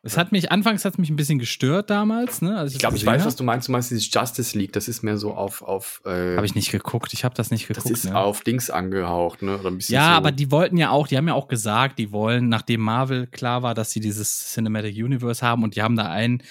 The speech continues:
Speaker 1: oder zwei Leute, die das quasi im Auge behalten, dass das alles miteinander konform ist, ne? Also, dass nicht jeder sein eigenes Süppchen macht, sondern dass es schon so gewisse Regeln gibt, nach denen die alle spielen müssen, damit das in dieses Universum passt,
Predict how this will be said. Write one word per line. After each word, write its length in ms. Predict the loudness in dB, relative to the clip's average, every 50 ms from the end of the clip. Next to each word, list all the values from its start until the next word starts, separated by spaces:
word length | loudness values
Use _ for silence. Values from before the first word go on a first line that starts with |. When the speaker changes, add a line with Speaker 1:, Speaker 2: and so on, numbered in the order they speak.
| -20 -18 -8
Speaker 1:
oder 160 | -2 -2 0
zwei 280 | 0 0 2 2 2 4
Leute, 340 | 4 4 2 2 0 0
die 140 | -2 -2 0
das 180 | -2 -2 -2 -2
quasi 240 | -2 -2 -2 0 0
im 80 | 0 2
Auge 220 | 2 2 2 4
behalten, 420 | 2 2 2 2 2 2 2 0
dass 140 | 0 -2 0
das 140 | -2 -2 -2
alles 340 | -2 -4 -2 -2 -2 -2 -2
miteinander 560 | -2 0 0 -2 -2 -2 -2 -2 -2 -4 -6 _ _ -20 -20 _ _ -10
konform 600 | -2 0 0 0 0 0 0 0 2 4 2 2 2
ist, 280 | 2 0 2 2 2
ne? 220 | 4 4 2 2 0 _ _ _ -20 _ _ _ _ _ _ -4
Also, 180 | -2 0 0
dass 120 | 0 0 0
nicht 140 | 0 0 2
jeder 180 | 2 4 4
sein 140 | 4 4 2
eigenes 320 | 4 2 2 2 2 2
Süppchen 300 | 0 -2 -2 -2 0 2
macht, 140 | 2 2 2
sondern 180 | 2 0 2 2
dass 80 | 2 0
es 60 | 0
schon 120 | 0 0
so 60 | 0 0
gewisse 320 | 0 -2 -2 0 0 2
Regeln 200 | 2 2 0 0
gibt, 100 | 0 0
nach 80 | -2 -2
denen 160 | 0 0 0
die 80 | 0 0
alle 180 | 0 0 0
spielen 280 | 0 -2 -2 0 0 2
müssen, 160 | 2 2 2
damit 120 | 2 0 0
das 120 | 0 0
in 60 | -2
dieses 260 | -2 -2 -4 -6 -6
Universum 500 | -4 -4 -2 -2 0 0 0 0 0 -2
passt, 340 | -2 -2 -2 -2 -2 -6 -12